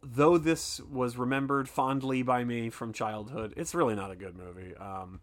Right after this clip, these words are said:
I would say it's a hate watch. It's not a strong hate watch. It's not a movie where I'm like, "Oh, it's terrible. I'll never watch it again." I'll be honest with you. I'll probably <laughs> watch it again, but not for a long time. Uh, it's gotta fade from memory again.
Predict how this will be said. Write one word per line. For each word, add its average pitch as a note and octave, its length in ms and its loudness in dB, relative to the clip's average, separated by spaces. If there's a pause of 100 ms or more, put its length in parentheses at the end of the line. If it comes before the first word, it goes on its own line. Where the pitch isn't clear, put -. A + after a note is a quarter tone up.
(140)
I D#3+ 80 10
would E3 160 8
say C#3+ 200 6
it's C3+ 140 0
a C3+ 60 2
hate A#2 200 -2
watch. G#2+ 580 -4
It's - 140 -18
not F#3+ 120 4
a G3 40 0
strong C3+ 340 4
hate B2 160 0
watch. A2+ 280 -2
It's - 160 -12
not A#2+ 260 -2 (640)
a A2+ 60 -2
movie B2+ 220 4
where A#2+ 100 2
I'm A2 60 -2
like, A#2+ 120 -4
"Oh, - 360 4
it's - 100 -20
terrible. C3 360 6
I'll G2+ 80 0
never C#3 260 6
watch B2 240 4
it B2+ 40 -4
again." A2 400 -2
I'll E3 140 4
be D#3 80 2
honest C3+ 220 4
with A2 100 -4
you. A#2+ 80 -6 (100)
I'll - 200 -4
probably C3+ 220 8
<laughs> A#2 100 6
watch - 180 0
it G#2+ 80 -2
again, G#2 380 -6 (380)
but C#3+ 280 8 (840)
not G3+ 120 -8
for A#2 80 -4
a F2+ 100 -10
long F2+ 300 -12
time. D#2 400 -16 (280)
Uh, - 40 -16 (400)
it's F3 260 -10
gotta E3+ 300 6
fade B2+ 420 4
from A#2 220 0
memory G2 460 -2
again. F2 440 -12